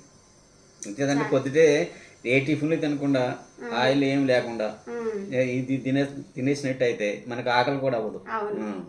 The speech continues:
Speaker 1: మధ్యాహ్నం ఏదైనా కొద్దిగా మళ్ళీ జొన్న అన్నం కానీ లేదా కొర్ర అన్నం కానీ ఏదైనా తినేసి
Speaker 2: మ్మ్, ఏదైనా తినొచ్చు.
Speaker 1: మ్మ్.
Speaker 2: చక్కగా కంట్రోల్ అయిపోతుంది అన్నమాట షుగర్. ఏంటి వీళ్ళు ఇంకా
Speaker 1: నా-, నాకైతే బాగా తేడా వచ్చింది కదా.
Speaker 2: మ్మ్.
Speaker 1: మ్మ్.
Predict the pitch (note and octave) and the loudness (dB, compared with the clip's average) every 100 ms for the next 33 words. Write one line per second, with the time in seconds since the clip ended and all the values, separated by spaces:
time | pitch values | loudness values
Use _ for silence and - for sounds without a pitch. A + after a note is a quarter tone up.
0 | - _ _ _ _ _ _ - A2+ A2 | -18 _ _ _ _ _ _ -6 -4 0
1 | C#3+ C#3+ C3 C3+ C3+ B2 C3 C3 A2 F#2 | 2 2 2 2 0 0 2 2 2 -2
2 | - - - C3 C3+ C#3+ C3+ B2+ C3 C3+ | -12 -20 -10 -4 0 0 0 0 0 0
3 | C3 B2 C3+ C#3+ C3 B2+ A#2 A#2 A#2+ A#2 | 2 2 2 2 0 0 -2 -2 -4 -4
4 | A2+ A2+ A2 G#2+ G#3 G#3 B3 A3+ A3 G#3 | -2 -2 -2 -4 -6 -6 -4 -4 -4 -6
5 | G#3 G#3 G3 F#3+ - A2+ G3 - - A3 | -6 -8 -10 -10 -14 -12 -10 -10 -12 -16
6 | - B3+ C#4+ D#4+ D4 C4+ C4+ B3 A#3 A3+ | -10 -4 -2 -2 -4 -4 -4 -4 -6 -10
7 | A3+ A3 G3+ G3 G3 F#3+ F#3+ - - - | -8 -6 -6 -8 -10 -12 -14 -18 -20 -20
8 | - C4 D4 D4+ E4 D#4 C#4+ C#4 B3+ D4 | -6 2 2 2 -4 -2 -2 -2 0 2
9 | C#4 - B2+ B2+ C3+ C#3 D3+ D#3+ C#3+ C#3+ | 2 2 4 4 6 4 4 2 2 4
10 | E3 D#3 D3+ C#3 B2+ A#2 G#2+ G#2 B2+ C#3 | 4 6 6 6 2 -2 -6 0 2 4
11 | C#3+ C3+ C3 G#2+ F2+ - B3 B3 A#3 A3+ | 0 -2 -6 -6 -8 -10 -6 -4 -4 -6